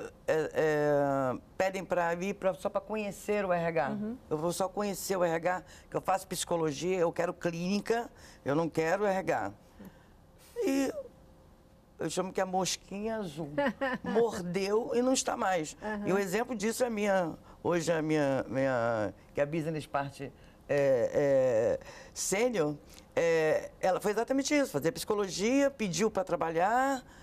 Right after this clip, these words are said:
Speaker 1: é, pra conhecer o que que era recursos humanos, recrutamento e seleção, porque, na, na, porque ela queria fazer clínica, ia montar a clínica,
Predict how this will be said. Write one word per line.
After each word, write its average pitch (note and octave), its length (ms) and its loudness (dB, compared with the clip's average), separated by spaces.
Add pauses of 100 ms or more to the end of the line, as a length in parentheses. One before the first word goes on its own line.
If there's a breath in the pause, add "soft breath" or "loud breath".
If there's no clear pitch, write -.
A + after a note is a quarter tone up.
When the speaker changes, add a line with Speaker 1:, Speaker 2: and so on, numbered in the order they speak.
(220 loud breath)
Speaker 1:
é, E3+ 180 2
pra E3 160 -4
conhecer F#3 380 -2
o F3 60 -2
que F3+ 120 -4
que - 160 -2
era E3+ 220 2
recursos D3+ 420 -4
humanos, F3+ 720 0
recrutamento E3 440 0
e - 20 -16
seleção, A#3 760 0 (520 loud breath)
porque, D#3+ 200 -2
na, D3+ 300 0
na, C3 460 0
porque - 160 -6
ela C#3 80 -2
queria D3 220 -2
fazer C#3 220 -2
clínica, A3 540 2
ia D#3 100 2
montar C#3+ 300 0
a D#3+ 40 -4
clínica, A3+ 500 -2